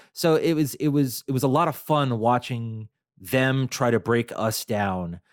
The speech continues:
and then going back the other way, us learning how they were learning about us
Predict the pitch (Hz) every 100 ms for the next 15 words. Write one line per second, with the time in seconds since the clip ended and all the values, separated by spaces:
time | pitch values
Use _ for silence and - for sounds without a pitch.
0 | _ _ - 117 113 120 120 113 113 -
1 | - 143 131 147 143 143 131 117 139 147
2 | 117 - 135 135 - 135 135 131 117 120
3 | 127 117 107 113 123 120 110 120 117 113
4 | 113 113 117 139 113